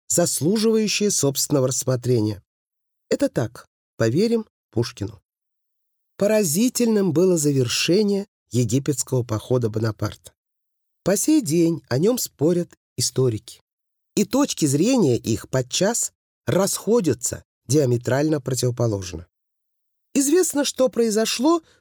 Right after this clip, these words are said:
нечто неожиданное. В тысяча семьсот девяносто девятом году Наполеон, бросив свое войско в Египте, хорошо, скажем другое слово,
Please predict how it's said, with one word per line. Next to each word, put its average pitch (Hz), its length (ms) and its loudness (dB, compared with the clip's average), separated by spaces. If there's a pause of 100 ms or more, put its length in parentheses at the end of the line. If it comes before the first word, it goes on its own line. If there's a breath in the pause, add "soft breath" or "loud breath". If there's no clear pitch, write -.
(160)
нечто - 380 -2
неожиданное. 135 880 -2 (600)
В - 120 -8
тысяча 302 340 0
семьсот 185 460 0
девяносто 160 540 0
девятом 131 520 0
году 120 400 0 (440)
Наполеон, 185 720 2 (760)
бросив - 680 0
свое 131 400 0
войско 127 420 -2
в 104 40 -4
Египте, 110 580 -4 (440)
хорошо, 277 340 -4
скажем 190 340 -2
другое 135 300 0
слово, 139 380 -4